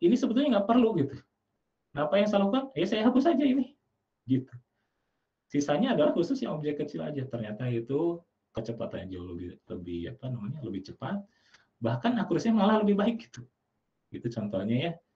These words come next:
eh, salah satu ide bagaimana kita bisa mempunyai satu kontribusi atau novelty di dalam penelitian kita. Oke, nah yolo V tujuh sekarang yang terbaru ya, dia dari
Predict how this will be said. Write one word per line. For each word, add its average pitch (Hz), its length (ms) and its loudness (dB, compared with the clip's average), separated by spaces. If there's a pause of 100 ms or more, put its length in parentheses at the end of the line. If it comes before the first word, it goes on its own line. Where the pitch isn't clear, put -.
(340)
eh, 110 360 -10
salah 113 280 -2
satu - 280 -8
ide 117 280 0
bagaimana 104 440 -4
kita - 320 -8
bisa 95 280 -10
mempunyai 92 920 -8
satu - 520 -16
kontribusi 95 600 -8
atau 98 160 -10
novelty 95 480 -12
di 92 160 -10
dalam 101 320 -6 (400)
penelitian 85 480 -12
kita. - 280 -18 (440)
Oke, 113 320 2 (480)
nah 120 80 8
yolo 139 240 8
V 156 160 4
tujuh 240 360 8
sekarang 185 480 2 (200)
yang 117 160 0
terbaru - 400 0
ya, 127 320 -2
dia 117 240 0
dari 95 400 -4